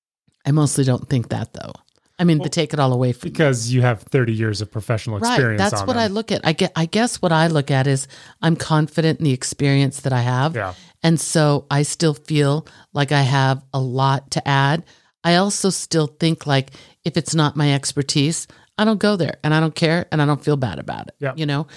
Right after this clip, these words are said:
Speaker 1: I think what this woman needs to do is, it sounds like a little bit,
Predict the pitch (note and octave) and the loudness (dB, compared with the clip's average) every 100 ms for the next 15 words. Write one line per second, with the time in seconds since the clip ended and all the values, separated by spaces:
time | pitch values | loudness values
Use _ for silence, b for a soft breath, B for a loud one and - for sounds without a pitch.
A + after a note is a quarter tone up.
0 | B B B _ F3+ F3+ A#3 A#3+ A3 A3+ | B B B _ 0 2 -2 0 -2 0
1 | F#3 - E3+ D#3+ D3+ D3+ C3+ - C#3 D3 | -2 0 2 4 4 2 0 -6 0 2
2 | C#3 B2 A#2 b b b _ F3 D#3+ - | 2 0 -4 b b b _ 0 0 0
3 | E3+ - - A#3+ B3 C4+ C4 - F3+ D#3+ | -4 -4 -2 0 2 2 0 -2 -2 0
4 | D#3 D#3 - D3+ D#3 E3 D3+ C#3+ B2+ | 0 -2 -4 -2 0 0 0 -2 -4